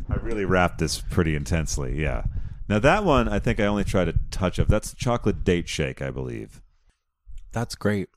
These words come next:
Speaker 1: Yes,
Speaker 2: Really
Speaker 1: it's really
Speaker 2: good.
Speaker 1: good. It's really good. Now, there's one that didn't make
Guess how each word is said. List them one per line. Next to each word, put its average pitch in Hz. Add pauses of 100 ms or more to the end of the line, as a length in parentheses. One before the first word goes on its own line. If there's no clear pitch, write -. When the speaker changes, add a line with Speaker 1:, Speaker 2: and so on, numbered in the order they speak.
(280)
Speaker 1:
Yes, 113
Speaker 2:
Really 110
Speaker 1:
it's 104
really 107
Speaker 2:
good. 95
Speaker 1:
good. -
It's -
really 95
good. 85 (1120)
Now, 110
there's 104
one 139
that 117
didn't 110
make 98